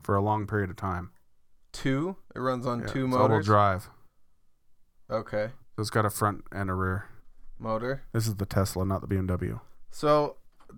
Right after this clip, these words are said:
Speaker 2: okay, and tell me more Tesla adventures, Dan. You know you got some
Speaker 1: Um,
Speaker 2: good stuff.
Speaker 1: Tesla adventures? I have never been in one before, actually.
Speaker 2: Yeah,
Speaker 1: And
Speaker 2: but
Speaker 1: I,
Speaker 2: what's good tomorrow?
Speaker 1: I'd like to be in one tomorrow if I could.
Speaker 2: And?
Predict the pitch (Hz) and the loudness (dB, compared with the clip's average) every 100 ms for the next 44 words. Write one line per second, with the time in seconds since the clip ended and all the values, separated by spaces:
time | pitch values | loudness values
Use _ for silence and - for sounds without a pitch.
0 | - 123 - 131 123 123 120 - 139 147 | -4 -2 2 4 4 0 -4 0 0 2
1 | 147 139 139 135 123 - 131 127 - 123 | 0 2 2 4 2 0 2 2 2 2
2 | 117 113 113 107 113 104 113 110 110 120 | 2 2 0 2 -2 -2 -2 -2 -2 -4
3 | 123 113 117 110 139 143 139 131 110 104 | -6 -6 -4 0 2 4 2 -2 -4 -8
4 | - - 107 107 160 165 - 170 151 143 | -10 -6 -4 2 4 4 2 0 2 0
5 | 143 165 160 - - 127 127 127 127 139 | 0 0 0 0 2 4 4 2 2 2
6 | 135 113 127 120 104 104 104 101 - 104 | 2 0 0 0 0 0 0 -4 -2 2
7 | 101 104 104 - 113 104 98 95 - 120 | 2 0 -2 -2 -4 -2 -4 -6 -6 0
8 | 131 131 127 123 - 120 120 120 110 127 | 2 4 2 0 -2 -2 -2 -2 2 2
9 | 226 240 196 196 196 190 202 117 113 139 | 2 4 6 8 8 4 2 2 4 2
10 | 156 120 110 104 104 98 101 107 101 101 | 2 0 0 0 0 -2 -4 0 2 4
11 | 104 101 104 - 113 98 98 - - - | 2 0 -2 0 0 0 -4 -12 -20 -20
12 | - - - - - 110 110 120 170 | -20 -20 -20 -18 -12 -10 -6 -6 -6